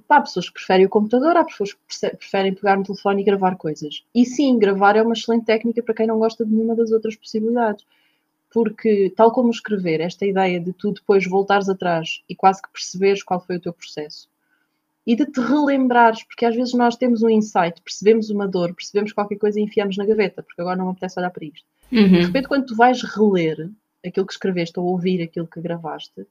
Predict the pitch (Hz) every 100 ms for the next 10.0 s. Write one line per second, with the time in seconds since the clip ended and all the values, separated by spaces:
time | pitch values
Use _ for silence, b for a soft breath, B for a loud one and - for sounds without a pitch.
0 | _ - - 208 220 214 240 220 240 302
1 | 294 220 175 160 160 226 - _ _ _
2 | _ _ _ _ - 220 311 370 359 320
3 | 311 302 - 202 196 202 262 269 226 220
4 | 302 320 277 - - 190 214 214 254 262
5 | 262 262 254 - - 233 247 262 254 247
6 | 240 233 - 214 180 - 190 - 240 233
7 | 226 233 233 - 226 214 226 220 226 233
8 | 226 175 165 160 208 _ 175 165 160 156
9 | - 175 180 214 220 220 214 202 214 214